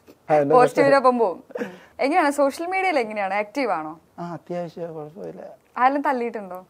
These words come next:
Speaker 1: ഇല്ല, തല്ലിയിട്ട് നമ്മള് പിന്നെ നമ്മള്
Speaker 2: നമുക്കൊരു പ്രായത്തിലൊക്കെ നമുക്ക് തല്ലാനിടിക്കാനൊക്കെ തോന്നില്ലേ? ഒരു ചെറിയ, ചെറിയൊരു
Speaker 1: നമ്മള്
Speaker 2: തളർച്ച.
Speaker 1: അങ്ങനെ വഴക്കിനൊന്നും പോകത്തൊന്നും
Speaker 2: വഴക്കിനൊന്നും പോകത്തില്ല?
Speaker 1: ഇല്ല.
Speaker 2: <laughs>
Speaker 1: പിന്നെ നമ്മള് പിന്നെ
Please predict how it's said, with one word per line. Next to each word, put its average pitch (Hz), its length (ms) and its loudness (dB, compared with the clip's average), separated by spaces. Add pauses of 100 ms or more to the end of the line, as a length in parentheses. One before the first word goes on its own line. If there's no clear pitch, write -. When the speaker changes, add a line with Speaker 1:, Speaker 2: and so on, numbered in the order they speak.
Speaker 1:
ഇല്ല, 147 400 -12
തല്ലിയിട്ട് 139 300 -6
നമ്മള് 156 300 -2
പിന്നെ 143 180 -8
നമ്മള് 240 200 2
Speaker 2:
നമുക്കൊരു 349 460 0
പ്രായത്തിലൊക്കെ 254 600 4
നമുക്ക് 247 420 -2
തല്ലാനിടിക്കാനൊക്കെ 220 680 0
തോന്നില്ലേ? 180 440 -10
ഒരു 208 100 -14 (120)
ചെറിയ, 233 260 -10
ചെറിയൊരു 233 360 -6
Speaker 1:
നമ്മള് 180 320 -2
Speaker 2:
തളർച്ച. 147 180 -8
Speaker 1:
അങ്ങനെ 127 400 -6
വഴക്കിനൊന്നും 113 560 -10
പോകത്തൊന്നും 107 460 -14
Speaker 2:
വഴക്കിനൊന്നും 339 480 4
പോകത്തില്ല? 240 540 0
Speaker 1:
ഇല്ല. 117 320 -10 (240)
Speaker 2:
<laughs> 359 760 -2
Speaker 1:
പിന്നെ 151 140 0
നമ്മള് 165 380 -6
പിന്നെ 147 360 -8